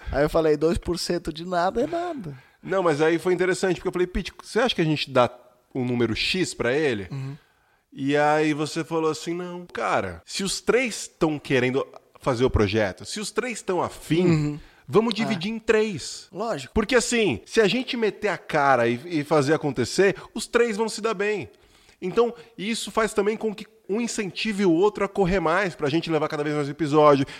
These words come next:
Speaker 2: pra gente não ficar semana sem postar, pra gente fazer acontecer, porque, cara,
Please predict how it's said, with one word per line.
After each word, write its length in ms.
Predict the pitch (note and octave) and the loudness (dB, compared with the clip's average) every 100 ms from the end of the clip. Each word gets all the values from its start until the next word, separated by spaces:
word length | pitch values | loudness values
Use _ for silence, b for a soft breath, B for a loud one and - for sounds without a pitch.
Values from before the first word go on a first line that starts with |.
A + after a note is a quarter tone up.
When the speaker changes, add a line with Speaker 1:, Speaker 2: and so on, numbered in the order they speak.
| - | -6
Speaker 2:
pra 120 | D3 | -4
gente 180 | D3 E3 | -4 -4
não 60 | D3+ | -4
ficar 180 | - | -6
semana 280 | C#3+ D#3+ D3 | -4 -2 0
sem 140 | C#3 C#3 | 0 -2
postar, 720 | D3+ - - C#3+ C#3 - - | 0 0 6 6 6 0 -8
pra 140 | - E3 | 0 2
gente 200 | F#3 - | 2 0
fazer 260 | G3+ D#3+ | -2 0
acontecer, 560 | F3+ F#3+ F#3+ G3 - G#3 | 0 -2 -2 -2 0 -2
porque, 220 | E3 D3 | -2 -6
cara, 200 | E3+ F#3 | -2 -2